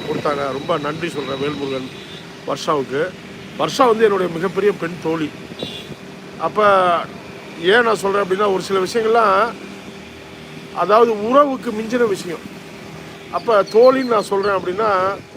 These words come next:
நம்ம செய்யணும் அப்படின்னு நான் சொன்னா உடனே செய்வாங்க. அதான் வர்ஷா வந்து ஒரு பெரிய லெவல்ல எனக்கு மிகப்பெரிய என்னுடைய தோழி. ஏன்னா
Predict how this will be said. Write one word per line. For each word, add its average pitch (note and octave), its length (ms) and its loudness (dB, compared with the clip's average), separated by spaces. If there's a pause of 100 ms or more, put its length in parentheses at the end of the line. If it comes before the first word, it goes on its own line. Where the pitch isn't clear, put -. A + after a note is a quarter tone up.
(460)
நம்ம D3+ 200 -4
செய்யணும் A3+ 840 0
அப்படின்னு F#3+ 140 -2
நான் A#3 140 0
சொன்னா A3 400 0
உடனே G3 280 0
செய்வாங்க. F3+ 520 -2
அதான் E3 200 -2 (800)
வர்ஷா F3+ 280 2
வந்து A#3+ 200 4
ஒரு G#3 120 2
பெரிய G#3+ 260 2
லெவல்ல F3+ 420 2 (500)
எனக்கு D#3+ 260 -4
மிகப்பெரிய F#3+ 420 -2
என்னுடைய D#3 280 -2 (100)
தோழி. F3 240 -2 (220)
ஏன்னா G#3 720 2